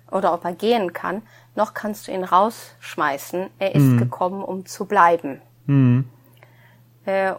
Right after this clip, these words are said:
Speaker 1: und das, glaube ich, bezeichnet es ganz gut. Es ist ein ungebetener Gast,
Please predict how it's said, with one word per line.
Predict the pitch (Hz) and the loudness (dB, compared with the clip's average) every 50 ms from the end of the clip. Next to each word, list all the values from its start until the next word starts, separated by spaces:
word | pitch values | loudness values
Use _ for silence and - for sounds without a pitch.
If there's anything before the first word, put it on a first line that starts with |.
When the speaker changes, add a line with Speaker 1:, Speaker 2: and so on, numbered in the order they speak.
| - - | -6 -6
Speaker 1:
und | 202 202 202 202 196 190 - - - - - - - - - | -4 -4 -2 -4 -6 -8 -10 -16 -20 -20 -20 -20 -20 -8 -2
das, | - 214 208 - - | -2 -2 -2 -2 -4
glaube | - 208 208 208 202 - | 0 2 2 2 2 0
ich, | 202 - - _ _ _ | -4 -10 -12 _ _ _
bezeichnet | - - - - 208 190 196 208 - - - 208 208 - | -12 -12 -2 2 4 4 4 4 0 -6 -8 -8 -8 -8
es | 190 185 - - | -10 -12 -10 -10
ganz | 180 170 170 175 - - | -8 -8 -8 -8 -10 -12
gut. | - - 175 160 156 - - - - - - - - _ - | -10 -10 -8 -8 -10 -12 -16 -18 -20 -20 -20 -20 -20 _ -8
Es | 190 190 - - - | -8 -8 -6 -6 -8
ist | 208 202 - - - - | -8 -8 -10 -14 -12 -8
ein | - 175 175 175 - | -6 -4 -4 -4 -4
ungebetener | - 208 214 214 196 208 185 - 180 175 180 _ - 180 170 165 160 | -4 -4 -4 -4 -4 -4 -4 -4 -4 -4 -6 _ -8 -6 -4 -4 -2
Gast, | 156 - 180 214 233 - - - - - - | 2 2 2 2 0 -4 -12 -16 -18 -20 -20